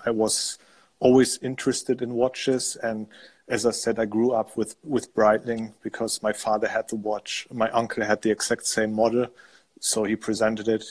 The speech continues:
He had his ones. Uh, he passed that to my, uh, to my brother when, when he passed away a long time ago. And I will receive, hopefully, uh, in, in a decade or so. So, uh,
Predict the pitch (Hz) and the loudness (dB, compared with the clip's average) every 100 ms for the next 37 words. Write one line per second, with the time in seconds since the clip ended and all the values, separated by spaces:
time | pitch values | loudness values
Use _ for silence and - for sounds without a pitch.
0 | - - - 110 107 110 - - - 110 | -18 -10 0 0 0 -4 -12 -10 0 0
1 | - 123 117 - 117 113 - - - - | 2 2 2 4 2 2 -8 -12 -16 -14
2 | 101 _ - 110 104 120 - 120 113 - | -16 _ 0 0 2 -2 2 0 0 -2
3 | 113 - 113 107 104 107 107 - - - | -4 -4 -4 -2 -2 -4 -8 -10 -10 -6
4 | 123 110 101 117 135 156 156 151 156 117 | -4 -4 2 4 6 4 2 -6 -6 -4
5 | 117 113 113 - - 117 - 113 113 113 | -2 -6 -6 -10 0 0 0 2 4 6
6 | 110 113 117 - 120 120 127 127 - - | 4 2 0 -2 -2 0 0 0 -2 -18
7 | - - - _ _ _ - 101 104 - | -16 -18 -20 _ _ _ -2 0 0 -6
8 | _ _ _ _ - - - 123 113 113 | _ _ _ _ -20 -16 0 4 6 6
9 | 110 104 - 113 104 - 117 113 - 120 | 4 0 0 0 0 -6 0 0 2 0
10 | 113 113 113 - _ - - - - - | 0 0 -2 -8 _ -20 -20 -20 -20 -20
11 | _ - 127 117 117 113 - _ - - | _ 2 4 4 2 -2 -8 _ -20 -20
12 | - _ - 147 123 127 120 107 135 - | -20 _ -10 -10 -8 -6 -2 4 4 4
13 | 123 123 120 113 - 120 120 120 - 123 | 2 2 2 0 0 0 0 -2 -4 -2
14 | 117 113 117 127 135 139 139 | -2 -4 -10 -14 -14 -14 -18